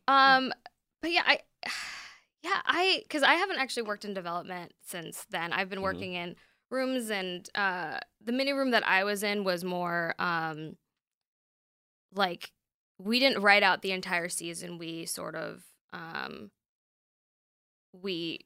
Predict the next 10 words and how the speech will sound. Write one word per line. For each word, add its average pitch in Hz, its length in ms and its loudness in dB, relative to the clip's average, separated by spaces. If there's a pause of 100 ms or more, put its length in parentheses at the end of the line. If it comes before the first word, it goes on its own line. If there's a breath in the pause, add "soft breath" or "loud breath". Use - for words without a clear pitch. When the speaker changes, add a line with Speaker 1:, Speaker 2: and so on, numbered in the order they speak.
(280)
Speaker 1:
beat 208 220 0
out 180 260 4
the 190 60 -10
season 170 460 -8
and 170 160 -8
then 147 240 -6
pitched - 380 -10
it, 127 180 -4
and 143 160 -10
then, 82 320 -8